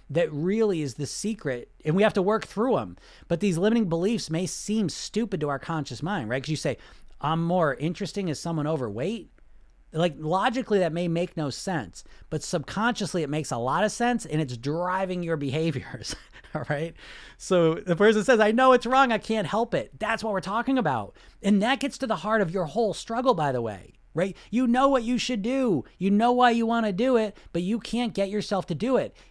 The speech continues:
That's not even the problem. The problem is you don't even understand what the hell is going on. <laughs> How come I've been at this for thirty years and I can't, I don't know what to do? And it's because you don't understand your mind. You know, you have this conscious mind, it's logical and rational. It's not running the show, though.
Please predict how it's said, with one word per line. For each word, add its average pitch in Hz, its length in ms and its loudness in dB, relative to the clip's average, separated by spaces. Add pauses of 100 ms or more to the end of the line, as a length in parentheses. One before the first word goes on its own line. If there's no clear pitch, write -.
(260)
That's 196 240 -4
not 247 200 4
even 247 140 0
the 208 80 0
problem. 233 320 0
The 185 80 -4
problem 247 280 0
is 160 60 -4
you 202 80 -2
don't 220 160 0
even 262 120 -2
understand 233 500 -4 (320)
what 262 180 0
the 269 80 0
hell 220 220 0
is 214 100 0
going 226 280 2
on. 240 380 0 (340)
<laughs> - 360 -14
How 214 140 2
come 254 160 0
I've 247 100 2
been 214 120 -2
at 240 140 -2
this 220 120 -2
for 208 100 -2
thirty 208 260 -2
years 220 160 -2
and 185 60 -4
I 170 60 -4
can't, 202 360 -6
I 160 80 -8
don't 214 200 -2
know 202 100 -2
what 226 140 -2
to 180 80 -10
do? 196 400 -2 (520)
And 165 120 0
it's 185 80 -4
because 190 240 -2
you 202 100 0
don't 226 60 0
understand 220 340 -4
your 160 80 -2
mind. 160 520 -6 (520)
You 127 100 -6
know, 147 240 -6 (200)
you 165 60 0
have 175 80 0
this 180 120 -2
conscious 202 440 -6
mind, 202 140 -4
it's - 80 -14
logical 165 360 -4
and 151 80 -2
rational. 151 500 -4
It's 135 140 -10
not 196 240 -4
running 185 220 -2
the 160 40 -2
show, 208 300 -2
though. 117 300 -8